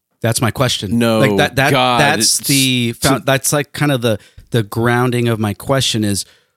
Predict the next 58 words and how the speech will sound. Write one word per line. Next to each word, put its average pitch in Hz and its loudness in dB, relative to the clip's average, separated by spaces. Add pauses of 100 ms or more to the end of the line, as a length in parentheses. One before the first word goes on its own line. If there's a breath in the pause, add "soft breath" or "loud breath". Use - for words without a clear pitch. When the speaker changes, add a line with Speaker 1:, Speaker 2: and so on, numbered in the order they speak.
(340 soft breath)
Speaker 1:
what 135 -2
do 143 -2
these 123 -4
phrases 113 -4
mean? 110 -2 (200)
What 131 2
does 143 2
it 151 -2
mean 123 0
to 123 -2
be 113 -2
filled 113 -4
with 113 -6
the 107 -6
Spirit? 107 -2
Speaker 2:
You'll 156 2
just 143 2
Speaker 1:
What 131 2
is - 2
Speaker 2:
be 185 2
Speaker 1:
it? 143 -2
Speaker 2:
generous 170 0
without 139 0
thinking 156 -4
about 85 -6
Speaker 1:
So 139 0
Speaker 2:
it. - 0
Speaker 1:
that's 120 0
a 113 -2
work. 135 -4 (720)
Speaker 2:
Yeah, 160 0
but 139 0
you 135 2
won't. 147 0 (140)
But 143 2
Speaker 1:
I 143 4
Speaker 2:
because 170 0
you're 165 2
filled 165 2
with 151 -2
the 131 0
Spirit, 170 0
you're 123 0
not 147 0
thinking 185 -2
about 101 -2
it. - -14 (140)
Speaker 1:
No, 175 0
wh-, - -4
whether 165 2
you're 180 2
thinking 196 -2
about 143 2
it 135 0
or 120 0
not, 135 -2
it's 123 -2
still 135 0